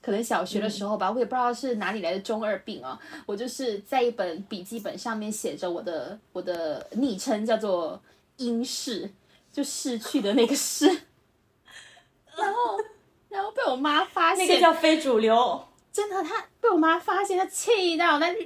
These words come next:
Speaker 1: 立刻就把我那一页撕掉。她说：“怎么会取这种名字？” <laughs> 就非常大发雷霆的那种。然后我就想说，不就是一个名字吗？我当时真的很不理解，但我现在真的完全理解。我现在好想狠狠地捶自己两下。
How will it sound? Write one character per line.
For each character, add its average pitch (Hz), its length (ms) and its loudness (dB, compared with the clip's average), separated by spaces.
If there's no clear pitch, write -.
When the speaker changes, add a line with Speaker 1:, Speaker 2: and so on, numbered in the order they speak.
Speaker 1:
立 311 240 -2
刻 453 180 4
就 359 100 2
把 277 220 2
我 254 120 6
那 311 140 2
一 302 120 4
页 294 100 4
撕 277 300 -8
掉。 285 140 2
她 302 100 4
说 320 180 6
：“怎 - 100 -2
么 427 60 2
会 403 80 2
取 311 100 4
这 359 80 4
种 392 120 4
名 294 180 4
字？” - 100 -12
<laughs> - 80 -8
就 392 140 -4
非 302 280 2
常 214 320 -2
大 247 240 0
发 233 240 2
雷 190 160 0
霆 196 180 -10
的 185 80 -10
那 247 140 -8
种。 202 160 -4
然 285 80 -2
后 480 80 0
我 403 40 0
就 392 80 2
想 294 140 0
说， 302 80 2
不 247 220 -4
就 359 180 0
是 302 220 -4
一 262 40 -6
个 294 80 2
名 214 300 -4
字 247 160 -8
吗？ 220 140 0
我 202 80 0
当 240 200 0
时 240 120 -4
真 226 120 -6
的 233 80 -6
很 233 160 -6
不 214 100 -8
理 180 200 -10
解， - 240 -12
但 311 100 0
我 220 80 2
现 262 160 0
在 247 120 2
真 240 100 2
的 247 100 4
完 277 160 6
全 254 240 2
理 226 120 -4
解。 233 80 0
我 208 80 0
现 277 100 0
在 - 20 2
好 226 140 4
想 220 140 2
狠 208 180 0
狠 262 100 2
地 185 80 -2
捶 185 280 -4
自 240 120 -8
己 208 120 -4
两 208 200 -2
下。 269 380 -2